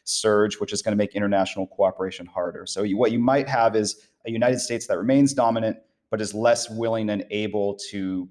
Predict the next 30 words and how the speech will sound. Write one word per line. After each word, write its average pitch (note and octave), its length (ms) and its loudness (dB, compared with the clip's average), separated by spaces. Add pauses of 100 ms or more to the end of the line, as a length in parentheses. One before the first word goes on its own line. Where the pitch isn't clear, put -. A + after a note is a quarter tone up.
you F#2 60 -16
know, E2+ 60 -14
sustain G#2+ 720 -2
the G2 140 -2
alliances F#2+ 800 0
and E2+ 200 -14
international G2 480 -2
institutions F#2+ 640 -8
and F2+ 180 -4
norms F#2+ 380 2
of F2+ 100 -8
the F#2 60 -10
post-war F#2 480 -6
order. G2+ 340 2
It - 120 -8
could G2+ 160 -2
be G#2 80 0
a F#2 40 2
shift - 320 -2
back G2 300 2
towards G2+ 480 -2 (240)
a A2 60 -8
more A2+ 120 4
traditional A#2 400 0
pattern G#2 360 2
of F#2 100 0
every F#2+ 160 0
nation F2+ 320 -4
for F2 180 -12
itself. - 460 -14